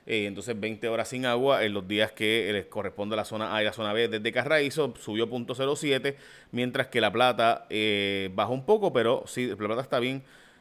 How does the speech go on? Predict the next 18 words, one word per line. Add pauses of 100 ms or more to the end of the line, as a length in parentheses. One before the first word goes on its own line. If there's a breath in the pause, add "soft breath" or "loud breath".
(100)
eh,
o
sea,
no
tienen
problema
de
control
todavía.
Y
también
lo
mismo
ocurre
en
el
caso
de